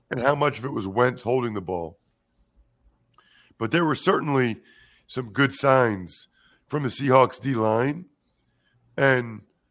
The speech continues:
Russell Wilson, Tyler Lockett, just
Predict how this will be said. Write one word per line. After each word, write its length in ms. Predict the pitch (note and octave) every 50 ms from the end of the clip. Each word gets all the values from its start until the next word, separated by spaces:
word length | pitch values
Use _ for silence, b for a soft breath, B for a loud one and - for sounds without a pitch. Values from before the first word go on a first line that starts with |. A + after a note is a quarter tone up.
| _ _ _ _ _ _ _ _
Russell 380 | - E3+ F#3 E3+ - C3+ C3
Wilson, 560 | C3 C3+ C3 B2+ - - G#2+ G2+ F#2 E2 E2 - _ _ _ _ _ _ _
Tyler 280 | - D3 D#3+ E3 D3+ C3+
Lockett, 580 | B2 B2+ B2 B2 A#2+ A2 - - G2 F#2+ - - _ _ _ _ _ _ _ _ _ _
just 360 | - E3+ D#3+ C#3 - -